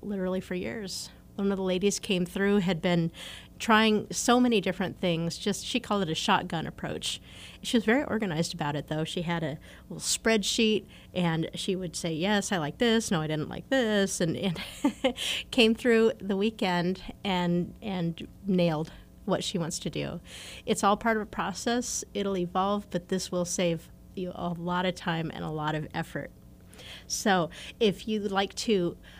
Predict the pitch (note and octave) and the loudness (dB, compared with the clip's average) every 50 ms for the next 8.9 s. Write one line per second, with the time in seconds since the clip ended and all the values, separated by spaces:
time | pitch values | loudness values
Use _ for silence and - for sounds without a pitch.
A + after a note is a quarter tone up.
0 | - - - - F3+ G3+ G#3+ G#3+ - B3+ - - A#3 G#3+ - A3+ G#3+ G#3+ G3+ F#3+ | -20 -16 -8 0 2 2 4 4 2 0 2 2 0 0 0 2 2 4 4 4
1 | F#3+ F#3 A#3+ C#4 C4+ - - - - - G#3+ G#3 E3 G3 - F#3+ F#3+ G3 A3+ A#3+ | 4 2 2 0 -2 -6 -10 -10 -6 -2 -2 0 0 0 -2 0 0 2 2 2
2 | A3 A3 G3 - - G3 F3 E3+ D#3+ D#3+ - - G#3+ G3+ G3+ F3+ F3+ F3 F#3+ F3+ | 2 0 -2 -2 0 0 0 0 0 -2 -2 -2 -2 0 0 0 0 -2 -2 0
3 | F#3 F3+ E3+ G3 F#3+ F#3 - - F3+ F#3 E3+ - F#3+ F#3 - G3+ F3+ F3 F3+ - | 0 0 0 0 -2 -2 -2 -2 -2 0 0 0 -2 0 2 2 2 2 0 -2
4 | F3+ E3 D#3+ E3 E3+ E3 D3+ - - - - G3+ G3+ A3 C4 E4 - - - - | -2 -2 -2 -2 -2 -2 -4 -4 -6 -4 -2 0 2 2 0 0 -2 -4 -14 -20
5 | - - - G#3+ G3+ - - G3 G3 - - G#3+ F#3+ - G3 F#3+ G3+ G3+ - G3+ | -20 -6 -2 -2 0 0 0 0 -2 0 0 0 0 2 2 2 2 2 0 -2
6 | F#3 - - G3 G#3+ A3+ - B3 - G3+ G#3 G#3 - G#3+ - - A3+ G3+ G3 F#3 | -2 0 0 0 0 0 0 0 0 0 0 0 0 -2 0 0 2 2 2 2
7 | F3 F#3+ F#3 - - G3 - - A3 G3 F#3+ F#3 - - - G#3 F3 D#3 F3 F3 | 0 -2 -2 -2 -4 -4 -2 0 0 0 0 0 -2 -4 -2 -2 -2 0 -2 -4
8 | - - A#3 B3 B3+ B3 G3 F#3 - - D3+ D#3+ D#3+ - F3+ E3 F3 F3+ | -4 0 0 2 2 2 0 0 0 -2 -2 -2 -2 -2 -2 -2 -2 -4